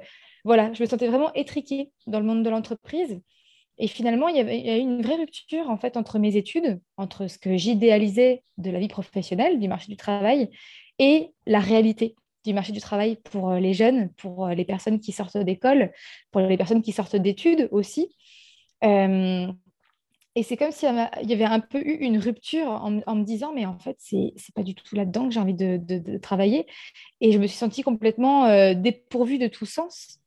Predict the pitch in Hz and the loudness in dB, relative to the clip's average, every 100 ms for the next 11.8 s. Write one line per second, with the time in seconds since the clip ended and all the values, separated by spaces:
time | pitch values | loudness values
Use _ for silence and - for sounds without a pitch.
0 | - - 202 254 - - - _ _ - | -16 -10 -6 -4 -6 -10 -20 _ _ -10
1 | - 202 240 - 220 220 - 254 269 220 | 2 4 4 0 -4 -4 -4 -2 0 0
2 | 196 180 190 - 277 202 202 240 196 - | 0 -4 -6 -8 -2 0 2 0 -2 -6
3 | 170 - 202 214 214 277 285 214 185 175 | -6 -4 0 0 2 2 2 0 -2 -4
4 | 180 202 190 - 254 - 226 208 - 285 | -8 -10 -12 -6 -4 -2 0 0 0 -2
5 | 277 - _ _ _ - 202 190 - 208 | -2 -10 _ _ _ -6 -2 -2 2 0
6 | 196 - - 330 202 - _ _ _ _ | 0 -2 4 4 4 -2 _ _ _ _
7 | _ _ 226 208 196 185 180 190 185 - | _ _ 4 6 6 4 2 -2 -6 -6
8 | 294 - 226 202 196 254 - 220 202 202 | -8 -6 -2 -2 0 -2 0 0 0 -6
9 | - 294 294 294 233 208 202 214 214 214 | 0 2 2 0 -2 -2 -2 -2 -2 -2
10 | - - 190 202 208 285 294 262 214 196 | -4 -10 -4 -4 -2 -4 -4 -6 -6 -4
11 | 190 208 196 - 208 208 285 - | -6 -6 -10 -4 -2 0 0 -2